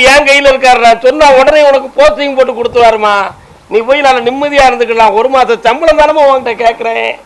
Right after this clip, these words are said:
அப்படிலாம் சொல்றான் ஒருத்தன். சொல்றானா? அப்போ அவனை நம்பலாமா? நம்பி பணத்தை, பிள்ளை மேல இருக்க பாசத்துக்கு பணத்தை கொடுத்துட்டு, என் பிள்ளைக்கு வேலை கிடைக்கலன்னு வச்சுக்கிடுவோம், ரெண்டாம் தரம் அந்த பணத்தை வாங்குறதுக்கும் கருப்பசாமியை தான் பிடிச்சி இழுக்கணும்.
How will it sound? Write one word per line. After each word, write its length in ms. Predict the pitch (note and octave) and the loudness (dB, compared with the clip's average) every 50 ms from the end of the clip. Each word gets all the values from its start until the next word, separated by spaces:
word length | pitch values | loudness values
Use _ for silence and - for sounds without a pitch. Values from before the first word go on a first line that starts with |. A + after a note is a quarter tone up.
| _ _ _ _ _ _ - | _ _ _ _ _ _ -4
அப்படிலாம் 480 | - - A3 A3 G#3+ A3 B3 C#4 C#4 C4+ | -4 -2 -2 -2 0 0 0 -2 0 0
சொல்றான் 340 | B3 B3 A#3+ B3+ B3+ B3 A#3 | -2 0 0 0 0 2 2
ஒருத்தன். 380 | A#3+ A#3 A#3 - A#3 A3+ - - - - - - - _ _ _ _ _ - | 0 -2 -4 -2 -2 -2 -2 -4 -12 -20 -20 -20 -20 _ _ _ _ _ -8
சொல்றானா? 400 | D#3+ F#3 G#3+ A3 A3+ A#3 A#3 A#3+ B3 B3 B3+ B3 A3+ F#3+ - - - - - _ - _ - - _ _ - B3+ | -6 0 2 2 4 4 4 4 4 4 4 2 2 0 -4 -10 -18 -20 -20 _ -20 _ -20 -20 _ _ -2 -2
அப்போ 180 | C4 - E4 D#4 C#4 C4+ | 0 2 2 2 4 4
அவனை 240 | C#4 C#4+ C#4+ C#4+ C4 B3+ A#3+ | 4 4 4 2 2 2 2
நம்பலாமா? 580 | A#3+ C4 C#4+ D#4+ E4 D#4 C#4+ C4 B3 B3+ C4 C4 A#3+ G3 D3 - - - _ _ _ _ _ _ _ _ _ _ _ _ _ _ | 0 2 2 2 2 4 2 2 2 2 4 4 4 2 0 -2 -8 -16 _ _ _ _ _ _ _ _ _ _ _ _ _ _
நம்பி 300 | - G#3+ B3+ C#4+ D4+ D#4+ C#4+ - C4 | -2 -2 -2 0 -2 -6 -6 -2 0
பணத்தை, 320 | B3 B3+ C#4+ C#4+ C#4+ D#4 C#4 - | 0 2 0 0 0 -2 -2 -2
பிள்ளை 220 | C4 C4 D4 D#4 D#4 D4+ | -4 -2 0 2 2 4
மேல 180 | D4 D4 C#4+ C#4 | 4 4 4 2
இருக்க 180 | C4+ B3+ C4 - - A#3+ | 2 2 0 0 0 2
பாசத்துக்கு 420 | B3 B3+ B3+ C4 B3+ C4 A3+ C4 A#3 - A3 | 2 2 2 0 -4 -4 -6 -8 -4 0 0
பணத்தை 260 | G#3+ A3 B3+ B3+ C4 A3 G3+ | 0 0 0 -2 -2 -4 -2
கொடுத்துட்டு, 380 | A#3 A#3 B3 B3 A3+ B3+ A#3 F3+ D3 - - - - - - _ - G#3 | -4 -6 -6 -10 -10 -10 -10 -10 -10 -14 -20 -20 -20 -20 -20 _ 0 0
என் 140 | A3+ A3+ G#3 | 0 0 0
பிள்ளைக்கு 300 | A#3+ B3+ C#4 C4+ C4 B3+ A#3 A3+ | 0 -2 -2 0 0 -2 0 2
வேலை 200 | A#3 B3 C4+ C#4 B3+ A3 | 2 4 4 2 2 2
கிடைக்கலன்னு 420 | A3+ A#3 A#3+ A#3 B3+ B3+ C4 B3 A#3 | 0 0 0 0 0 0 2 0 0
வச்சுக்கிடுவோம், 540 | - A#3+ G#3 A#3 A3+ A3+ A3 G3+ E3+ C#3+ - - - - - - | -2 -2 -2 -2 0 0 0 0 -2 -2 -8 -16 -20 -18 -6 -4
ரெண்டாம் 280 | F#3 G#3 A3+ B3 B3+ B3 | -2 0 2 2 2 2
தரம் 160 | B3 A#3+ A#3 A3 | 2 2 2 2
அந்த 120 | A3 G#3 - G3 | 0 -2 -2 -2
பணத்தை 260 | G3 G3+ A#3+ B3 B3 A#3 | -2 -2 0 0 0 2
வாங்குறதுக்கும் 460 | A3 A3+ A3 A#3 A3+ A#3 B3+ B3+ A#3+ A#3 | 2 2 0 0 -4 -4 -6 -4 -2 -2
கருப்பசாமியை 460 | G3 G3+ F#3+ A3+ A3 G#3+ G#3 G#3 G3 | -4 -4 -2 0 0 0 0 0 -2
தான் 140 | A3 G#3+ F#3+ | -4 -6 -8
பிடிச்சி 220 | F#3 F3 F3+ F3 F3 | -10 -12 -10 -10 -10
இழுக்கணும். 360 | F3+ F3 F#3 F3+ E3+ - - | -10 -8 -10 -10 -10 -10 -14